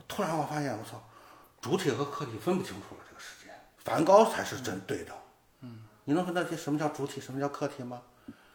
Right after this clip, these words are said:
Speaker 2: 嗯。
Speaker 1: 啊？你难道觉得宇宙没有思想吗？没有凌驾我们上一个有意识组成的世界吗？
Speaker 2: 就你以为你控制，你驯服了小麦，实际上是小麦驯服了我们。
Speaker 1: 对呀，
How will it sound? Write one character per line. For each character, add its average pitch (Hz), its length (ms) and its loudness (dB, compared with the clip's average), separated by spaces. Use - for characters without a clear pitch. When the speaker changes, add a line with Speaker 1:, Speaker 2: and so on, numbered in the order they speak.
Speaker 2:
嗯。 120 320 -14
Speaker 1:
啊？ 131 240 -6
你 135 160 4
难 135 140 4
道 160 120 4
觉 139 180 0
得 147 140 0
宇 117 120 2
宙 143 220 4
没 135 120 2
有 151 120 2
思 - 180 -6
想 127 220 -2
吗？ 123 220 -2
没 127 120 4
有 156 100 8
凌 131 200 4
驾 143 160 4
我 117 80 2
们 117 140 -2
上 120 280 0
一 123 80 -4
个 135 120 2
有 113 180 -2
意 175 180 2
识 139 200 2
组 120 180 -2
成 113 160 -2
的 127 80 0
世 135 180 0
界 131 200 4
吗？ 104 260 -4
Speaker 2:
就 139 100 -6
你 143 300 2
以 196 60 4
为 147 200 6
你 131 200 4
控 156 240 2
制， 143 100 -6
你 131 180 4
驯 180 220 4
服 131 140 2
了 131 80 6
小 117 200 2
麦， 127 220 4
实 135 140 -4
际 165 100 0
上 160 160 2
是 151 100 0
小 139 220 2
麦 147 160 8
驯 165 220 4
服 120 140 2
了 120 60 4
我 117 200 4
们。 - 160 -4
Speaker 1:
对 131 80 0
呀， 117 200 2